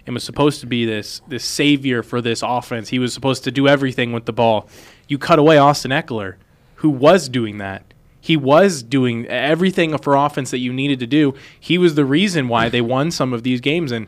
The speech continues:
if he didn't fumble at the one-yard line against the Lions, they would have won that game as well. And then you, you get Melvin Gordon back. He's doing the exact same stuff that Austin Eckler is doing, fumbling at the one-yard line against the Titans,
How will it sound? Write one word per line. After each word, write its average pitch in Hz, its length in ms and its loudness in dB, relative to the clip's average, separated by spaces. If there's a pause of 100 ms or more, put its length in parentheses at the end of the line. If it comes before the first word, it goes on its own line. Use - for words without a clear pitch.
(280)
if 120 100 -8
he 147 60 4
didn't 147 240 2
fumble 151 280 0
at 131 80 -4
the 127 80 -4
one-yard 135 500 0
line 120 260 -2
against 117 280 -6
the 117 80 -8
Lions, 131 580 -4 (540)
they 135 100 2
would 151 160 6
have 156 100 4
won 147 260 2
that 165 180 0
game 170 180 0
as 165 120 -4
well. 160 320 -2
And 110 120 -4
then 123 160 -4 (340)
you, 151 160 0
you 143 220 0
get 156 180 4
Melvin 143 380 2
Gordon 147 300 2
back. 160 380 -2 (260)
He's 147 240 0
doing 170 260 4
the 135 180 -2
exact 120 380 -4
same 156 220 -4
stuff 156 240 -2
that 135 100 -4
Austin 139 300 -4
Eckler 156 320 -2
is 110 100 -8
doing, 117 300 -6 (260)
fumbling 120 380 0
at 113 100 -2
the 110 100 -6
one-yard 120 640 0
line 117 220 0
against 120 260 -2
the - 80 -6
Titans, 131 520 -2